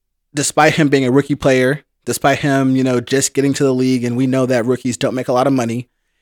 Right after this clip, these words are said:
he is really putting his heart out there. He's putting, you know, himself out there, and I hope that he continues to do well in Philadelphia or wherever he ends up being, because he is a player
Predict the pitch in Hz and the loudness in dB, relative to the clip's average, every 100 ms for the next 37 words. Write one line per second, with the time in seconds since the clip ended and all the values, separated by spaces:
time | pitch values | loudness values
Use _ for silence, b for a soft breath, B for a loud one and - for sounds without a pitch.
0 | _ - 135 131 123 123 123 98 117 147 | _ 0 2 4 2 2 0 -2 0 2
1 | 147 135 151 143 139 110 131 127 123 - | 2 0 0 2 0 -2 0 0 0 -4
2 | - _ _ _ - - 135 139 - 131 | -18 _ _ _ -14 0 2 2 2 0
3 | 131 143 151 165 143 - 139 139 131 127 | 2 2 2 2 -2 0 2 2 2 -2
4 | 127 - 127 123 113 101 127 - 131 131 | -6 -6 -4 -4 -4 -6 -6 -2 -2 -2
5 | - 135 - 143 151 131 120 104 - 156 | -2 -4 0 0 0 -2 -4 -6 -4 -4
6 | 156 131 113 139 123 110 139 139 131 123 | -2 -4 -4 -4 -6 -6 -4 -4 -4 -6
7 | 120 104 113 123 117 139 135 139 - 151 | -6 -4 -4 -4 -2 -2 0 -2 0 0
8 | 175 196 _ _ _ - 131 123 107 - | 0 -4 _ _ _ 2 4 4 0 -2
9 | 123 123 135 139 127 139 139 135 135 - | 0 2 2 2 0 -2 -2 0 0 -2
10 | 127 139 165 170 _ _ 120 - 151 143 | -2 0 -2 -6 _ _ -6 0 2 2
11 | 127 - 143 139 131 127 127 107 - 175 | 0 -2 0 0 0 0 -2 -2 -4 0
12 | 202 143 | 2 2